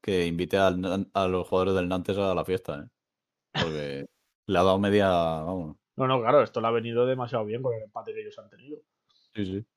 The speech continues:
Speaker 2: Y luego, pues, sí es verdad que el, el Nantes, mm, o sea, el segundo gol del Nantes es un balón arriba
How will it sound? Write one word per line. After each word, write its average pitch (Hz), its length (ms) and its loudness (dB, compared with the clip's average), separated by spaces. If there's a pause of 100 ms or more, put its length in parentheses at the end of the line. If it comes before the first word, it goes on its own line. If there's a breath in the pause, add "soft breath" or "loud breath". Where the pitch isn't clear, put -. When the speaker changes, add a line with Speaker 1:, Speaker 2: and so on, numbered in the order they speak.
(580)
Speaker 2:
Y 139 60 0
luego, 135 200 6
pues, 147 300 2
sí - 160 -2
es 131 60 0
verdad 147 180 4
que 120 320 -2
el, 113 300 -4
el 113 100 -10
Nantes, 127 420 -6 (160)
mm, 117 460 -16
o - 60 -16
sea, 120 140 -4
el 107 60 -6
segundo 120 380 -4
gol 139 140 2
del 131 100 -6
Nantes 139 420 -8
es 139 240 -4
un 127 140 -10
balón 147 220 2
arriba 147 440 -6